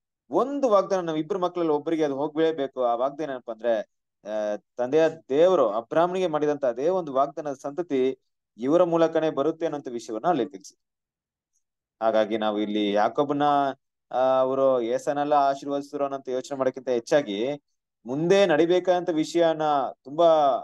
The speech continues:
ಸ್ಪಷ್ಟವಾಗಿ ಈಸಾಕನ ಅರ್ಥ ಮಾಡ್ಕೊಂಡಿದ್ರು. ಮತ್ತೆ ಅರ್ಥ ಮಾಡ್ಕೊಂಡಿದ್ರು ಅಂದ್ರೆ ಹೇಗೆ? ಏನಿರುತ್ತೆ ಆಧಾರ ಅದಕ್ಕೆ ಅಂದ್ರೆ ನಂಬಿಕೆ ಮಾತ್ರ ಅಲ್ವಾ?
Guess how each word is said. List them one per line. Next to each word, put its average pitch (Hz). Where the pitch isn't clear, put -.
ಸ್ಪಷ್ಟವಾಗಿ 147
ಈಸಾಕನ 143
ಅರ್ಥ 113
ಮಾಡ್ಕೊಂಡಿದ್ರು. 143
ಮತ್ತೆ 117
ಅರ್ಥ -
ಮಾಡ್ಕೊಂಡಿದ್ರು 156
ಅಂದ್ರೆ 156
ಹೇಗೆ? 147
ಏನಿರುತ್ತೆ 156
ಆಧಾರ 143
ಅದಕ್ಕೆ 127
ಅಂದ್ರೆ 147
ನಂಬಿಕೆ 113
ಮಾತ್ರ 92
ಅಲ್ವಾ? 117